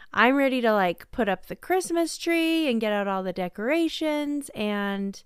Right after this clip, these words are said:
listen to the Christmas music, but everybody's kinda poo-pooing on my holiday spirit over here. They have these opinions about Thanksgiving and when Christmas decorating should happen and all of that stuff. So,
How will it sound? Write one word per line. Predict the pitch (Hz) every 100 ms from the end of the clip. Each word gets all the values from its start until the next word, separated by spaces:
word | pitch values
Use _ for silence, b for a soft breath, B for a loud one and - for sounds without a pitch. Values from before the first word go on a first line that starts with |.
| b b b b b b b
listen | - - 240 233
to | -
the | 196
Christmas | - 220 226 269 254 -
music, | 233 269 294 285 -
but | 220
everybody's | 208 220 214 -
kinda | 226 202
poo-pooing | 196 - 202 - 190 180 180 -
on | - 190
my | 190 190
holiday | 208 220 226 262
spirit | - - 349 294 277 - -
over | 247 247
here. | 247 247 247 247 240 B B B B B -
They | 220
have | 226 220
these | 226 220
opinions | 233 254 247 233 220 214
about | 202 202 196 190 - -
Thanksgiving | - 233 220 - 226 214 214 208 202
and | 190 185
when | 190 196 202 196 190
Christmas | - 214 202 214 202 -
decorating | 196 190 190 185 180 185
should | 190 214
happen | 190 202 190 202 190 190
and | 190 190
all | 185 185
of | 175
that | 180 -
stuff. | - - 170 - -
So, | - - 247 214 190 180 175